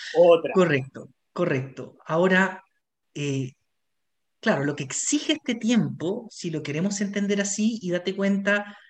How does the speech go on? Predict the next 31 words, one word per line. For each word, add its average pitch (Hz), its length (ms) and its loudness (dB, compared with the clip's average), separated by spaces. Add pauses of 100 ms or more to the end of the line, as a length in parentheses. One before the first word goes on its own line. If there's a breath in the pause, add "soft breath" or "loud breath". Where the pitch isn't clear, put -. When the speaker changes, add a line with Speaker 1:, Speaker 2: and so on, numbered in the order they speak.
(180 loud breath)
Speaker 2:
me 165 320 -6
acabas 185 300 0
de 185 60 2
decir 196 320 -2
que 175 120 -2
das 175 220 -4
clases, 156 560 -2
eres 156 200 -8
docente. 131 560 -4
Bueno, 131 180 -8
yo 147 140 -6
doy 170 160 -2
clases 202 340 -2
también 151 380 -6
en, 147 220 -10
en 151 80 -6
esta 180 260 -2
área. 143 200 0
Entonces, 175 440 -4 (3250 soft breath)
uno, 254 600 2
tú 226 100 -2
te 226 100 0
das 214 220 -2
cuenta 196 720 2 (120)
de 156 100 -6
que 170 120 -10
integraste 160 800 -2 (260)
un 196 160 0
entendimiento 180 1040 0 (1000 soft breath)
e 165 100 -2
integraste 147 920 0